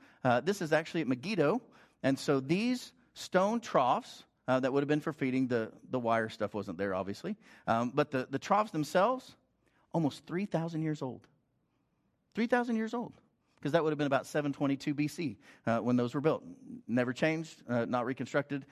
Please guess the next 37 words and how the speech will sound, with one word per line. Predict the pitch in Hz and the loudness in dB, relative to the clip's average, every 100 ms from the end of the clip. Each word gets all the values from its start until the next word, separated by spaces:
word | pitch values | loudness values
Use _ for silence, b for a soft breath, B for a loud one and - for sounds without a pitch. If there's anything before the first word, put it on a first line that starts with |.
| B B - | B B -2
That's | 123 139 | 0 2
an | |
animal | 123 113 104 | -2 -2 -4
trough. | - - - | -8 -10 -16
So, | - - 294 202 240 - b b _ - | -10 2 4 4 2 -4 b b _ -4
if | 294 285 247 - _ _ _ _ | 2 4 2 -4 _ _ _ _
you | 190 254 | 4 6
have | 233 196 | 6 4
a | |
baby, | 208 285 185 214 - _ | 0 2 0 -4 -6 _
you | 151 | -4
put | 151 208 | 0 0
some | - | -2
straw | - 208 202 | 0 4 4
in | 202 | 4
there | 202 233 | 0 -2
and | |
you | 160 | 0
wrap | 160 196 | 0 0
'em | 180 | 0
up | 202 175 | 0 0
in | |
cloth, | 156 214 285 - _ _ _ _ | 2 2 2 -8 _ _ _ _
it's | - | -16
a | |
pretty | - 127 | -4 -2
good | 143 | 0
place | - 202 | 0 -2
to | - | -2
be. | 359 381 - _ _ _ _ _ _ _ _ _ _ | -4 -4 -6 _ _ _ _ _ _ _ _ _ _
It's | 147 | 0
not | 147 | 0
like | 123 | 0
a | 117 | -4
Graco | 131 123 120 | -4 -2 -4
stroller, | - 175 175 190 - _ _ _ _ - | 0 0 0 -4 -8 _ _ _ _ -2
right? | 139 240 | -2 -2